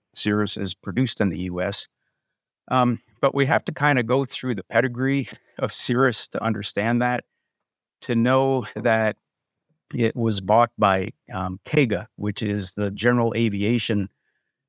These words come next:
segment of, uh, uh, China, China's aviation industry. Um,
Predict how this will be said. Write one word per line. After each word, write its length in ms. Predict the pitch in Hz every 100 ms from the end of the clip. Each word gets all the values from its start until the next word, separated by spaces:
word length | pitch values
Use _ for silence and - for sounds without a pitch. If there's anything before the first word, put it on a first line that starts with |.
| -
segment 600 | - 123 110 107 110 - -
of, 420 | 117 101 95 98 98
uh, 240 | 92 90 _ _ _ _
uh, 260 | - 95 92 - _ -
China, 480 | - 107 107 107 - _ -
China's 340 | 110 110 104
aviation 560 | 110 95 92 113 - 92
industry. 560 | 95 92 95 - 98 - _ _ - - _ -
Um, 280 | 120 110